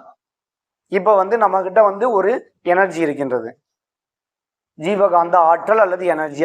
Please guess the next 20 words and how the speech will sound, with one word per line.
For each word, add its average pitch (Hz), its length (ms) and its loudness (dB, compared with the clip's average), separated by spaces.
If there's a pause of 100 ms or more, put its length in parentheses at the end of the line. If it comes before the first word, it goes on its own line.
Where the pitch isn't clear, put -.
அப்படி 139 180 -8 (120)
இருக்கிறது. 117 360 -10 (640)
இப்ப 196 220 0
வந்து 220 140 -2
பார்த்தோம்னா, 208 280 2
அது 190 140 -4
எப்பவுமே 208 380 2
வந்து 196 160 -2
பார்த்தோம்னா, 185 260 2 (140)
ஒரு 220 180 0 (140)
யூனிட் 220 340 -2
அளவு, 170 160 2 (160)
சாதாரணமா 175 500 0
நீங்க 160 200 -8
எதுவுமே 165 220 -4 (100)
பண்ணல, 160 280 -2 (560)
சும்மா 214 280 0
இருந்தீங்கன்னா 175 400 -4 (340)
ஒரு, 190 160 4 (300)
ஒரு 208 140 2